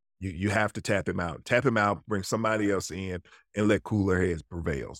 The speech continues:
I mean, it's, it's simple. It was a simple, simple policy. Now, before I took over that unit, they had plenty of complaints coming in, plenty. But when your leadership sets a standard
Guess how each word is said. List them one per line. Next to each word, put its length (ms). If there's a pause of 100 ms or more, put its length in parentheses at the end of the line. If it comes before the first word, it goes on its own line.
(100)
I 80
mean, 280
it's, 200
it's 240
simple. 480
It 80
was 280
a 120
simple, 680 (380)
simple 440
policy. 460
Now, 160
before 340
I 60
took 240
over 240
that 200
unit, 280
they 80
had 200
plenty 320
of 80
complaints 420
coming 260
in, 140
plenty. 340 (760)
But 180
when 160
your 160
leadership 800 (180)
sets 400
a 80
standard 540